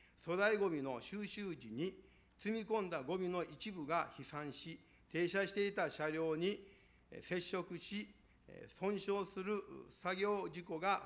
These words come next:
報告されていますが、過去にもこのような作業事故が数件あったと聞いております。従事する職員におかれましては、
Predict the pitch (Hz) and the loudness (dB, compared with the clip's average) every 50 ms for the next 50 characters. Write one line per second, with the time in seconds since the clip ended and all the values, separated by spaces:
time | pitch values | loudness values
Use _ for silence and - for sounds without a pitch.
0 | - - 160 160 147 - 160 160 165 175 160 - 131 131 127 - 139 127 127 123 | -4 -4 -4 -4 -4 -6 -8 -4 -4 -4 -4 -4 -6 -6 -6 -6 -8 -6 -6 -6
1 | 117 - - 127 156 156 - - - - - - - - 208 214 185 196 180 175 | -8 -6 -2 0 0 0 -2 -6 -18 -20 -20 -10 -2 2 2 4 4 4 4 4
2 | 185 190 170 135 - - 175 185 185 190 190 190 190 165 147 156 165 151 139 - | 4 4 4 2 2 0 0 2 2 2 2 2 2 2 2 4 2 2 2 2
3 | 165 170 175 180 180 180 175 170 170 160 160 147 139 160 170 175 170 - - - | 0 0 2 2 0 -2 -2 -4 -6 -4 -4 0 2 4 4 4 2 -2 -16 -20
4 | - - - - - 170 175 175 175 208 208 208 202 208 - 139 131 - - - | -20 -20 -14 -6 -4 -2 -2 0 4 4 4 4 4 0 -2 -4 -4 -4 -2 -4
5 | 185 180 165 143 131 - 139 127 - - 127 120 110 98 87 - - - - - | -2 -2 -2 -4 -6 -8 -12 -10 -4 -2 -2 -2 -2 -6 -10 -14 -18 -20 -20 -20
6 | - - - - - - - - - - - - - 104 120 170 214 220 214 175 | -20 -20 -20 -20 -20 -20 -20 -20 -20 -20 -20 -20 -18 -10 -6 -2 -2 -2 -2 -2
7 | 170 143 - 170 170 175 170 170 147 143 143 131 - - 170 165 - 202 196 175 | -4 -6 -4 -2 0 0 0 0 -2 -6 -8 -6 -4 -4 -4 -2 -2 -2 0 2
8 | 165 160 170 175 - - 147 143 190 190 196 185 190 185 - - - 151 139 151 | 2 2 2 2 0 -2 -4 -2 0 0 2 2 0 -2 -2 -4 -4 -2 2 2
9 | 180 175 - | 2 0 0